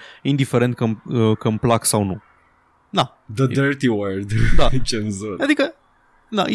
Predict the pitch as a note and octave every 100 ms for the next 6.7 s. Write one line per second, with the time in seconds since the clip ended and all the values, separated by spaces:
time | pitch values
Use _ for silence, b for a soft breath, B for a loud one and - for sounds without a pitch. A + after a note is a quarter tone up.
0 | G3 G#3 F#3+ D3 F#3 E3+ - C3 A#2 G#2
1 | A2 A#2 G2 G2 - C#3+ F3 D#3+ D3+ C#3
2 | C3 C#3+ E3 C3 C3 C#3+ B2 B2 G#2+ G2+
3 | F#2+ F#2+ _ - C3 C3+ B2 A#2 D3+ D3
4 | C#3+ B2+ B2+ A#2 C3+ C3 A#2 A2+ B2+ A#2
5 | B2+ C3 A2 B2 A#2+ B2+ A2 G#2 B2 A2
6 | - G#2+ G#2+ - A2 A2 A2+